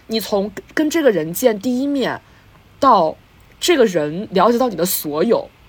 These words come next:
甚至他这辈子都不可能了解到你的所有，那他怎么可能成为你的mister Right 呢？我觉得这就，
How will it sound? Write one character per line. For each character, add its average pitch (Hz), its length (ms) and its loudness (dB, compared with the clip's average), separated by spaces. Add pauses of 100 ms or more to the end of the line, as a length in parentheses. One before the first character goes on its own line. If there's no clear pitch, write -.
甚 381 200 0
至 339 80 0
他 339 160 2 (140)
这 359 140 4
辈 349 200 2
子 240 60 0
都 240 100 4
不 233 100 -2
可 233 100 0
能 185 80 0
了 - 20 0
解 202 80 -2
到 185 80 -2
你 170 80 -6
的 165 80 0
所 151 340 -4
有， 156 240 -8 (440)
那 302 300 -2 (280)
他 - 160 -2
怎 208 180 0
么 160 160 -2
可 233 180 -4
能 156 280 -8
成 - 240 -8
为 196 100 -4
你 226 80 -10
的 165 140 -2
mister 196 320 -6
Right 226 320 0
呢？ 156 260 -10
我 170 100 -6
觉 170 120 -10
得 196 100 -6
这 220 140 -6
就， 208 160 -4